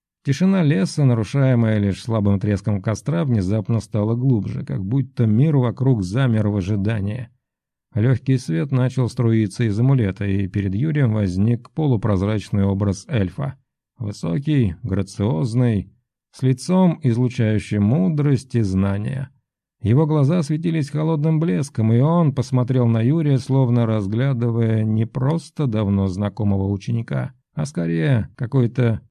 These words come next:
бездушный инструмент. «Ты хорошо справился», подумав и слегка оглядевшись, проговорил дух наставника, и его голос был тихим, но проникающим в самую суть.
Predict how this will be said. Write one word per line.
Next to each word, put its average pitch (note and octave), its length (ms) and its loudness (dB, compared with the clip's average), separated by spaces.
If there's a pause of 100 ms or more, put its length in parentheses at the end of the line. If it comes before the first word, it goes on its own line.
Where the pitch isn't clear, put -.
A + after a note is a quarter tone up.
(120)
бездушный G#2+ 840 0
инструмент. G2+ 600 -4 (1200)
«Ты B2+ 140 2
хорошо F#3 480 0
справился», C3+ 720 0 (480)
подумав C#3 520 2 (120)
и C#3 120 -2
слегка C#3+ 380 -2
оглядевшись, A2+ 720 -2
проговорил G2+ 540 0
дух G#2+ 220 -4
наставника, A2+ 760 0
и G2+ 220 2
его D#3+ 300 2
голос B2+ 260 2
был G#2 220 2
тихим, D3 580 2
но B2 220 2
проникающим A2 1000 0
в - 60 -8
самую G2 460 2
суть. - 360 -12